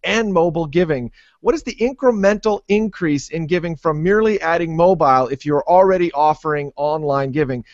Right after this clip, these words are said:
Seems potentially misleading to lump the two options together for comparison, uh, to offering neither. So a sense on that. Do you understand the question?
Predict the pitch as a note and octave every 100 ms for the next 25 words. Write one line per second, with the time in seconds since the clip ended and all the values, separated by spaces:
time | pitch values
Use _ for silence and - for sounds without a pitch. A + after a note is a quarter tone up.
0 | _ - G#3+ F#3+ - - F4 E4 C#4+ B3
1 | G#3+ G#3+ - G3+ F3+ C3+ D#3 D#3+ D#3 D3
2 | - F#3+ D#3+ D#3+ D#3 C#3 C#3 D3 C#3 B2+
3 | C3 - B2 C#3 C3+ - A#2+ - _ _
4 | _ _ C#3 A#2+ A#2+ A2+ - C3+ - B2+
5 | B2+ C3 B2 A#2 - B2 C3 G#2 - -
6 | _ _ _ - D#3 D#3 F3+ E3 G3 F#3
7 | F#3+ F3+ F#3+ F#3+ F#3 F#3 F3 G#3 A3